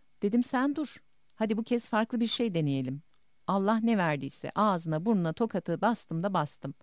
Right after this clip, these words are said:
En son saçlarından tutup yastığa bastırıyordum ki beni üstünden attı. Ay, bir de sabah seksinden nefret ediyorum. Öf, daha kendime gelememişim, ağzım kokuyor,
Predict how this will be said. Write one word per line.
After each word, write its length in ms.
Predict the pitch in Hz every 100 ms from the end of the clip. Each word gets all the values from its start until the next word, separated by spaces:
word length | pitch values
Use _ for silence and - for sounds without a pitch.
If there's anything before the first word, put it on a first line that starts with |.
| - _ - - -
En 180 | - 302
son 200 | 302 202
saçlarından 640 | 196 226 - 240 240 254
tutup 280 | 240 196 -
yastığa 400 | 214 220 - 175
bastırıyordum 680 | 170 214 - 196 190 208 254
ki 220 | 220 208 - - -
beni 180 | 214
üstünden 480 | 190 - - 165 180
attı. 380 | 165 135 - 135 - - - - - - - - - - - - - -
Ay, 360 | - 175 180 156
bir 160 | 208 185
de 60 |
sabah 280 | 165 185 190
seksinden 560 | - 147 - 170 196 165
nefret 320 | 165 165 147
ediyorum. 480 | 139 139 131 131 143
Öf, 380 | - 220 - - _ - - -
daha 180 | 214 220
kendime 400 | 214 202 196 190
gelememişim, 720 | 180 196 175 160 - 156 -
ağzım 300 | 175 180 190
kokuyor, 520 | - 170 - 160 156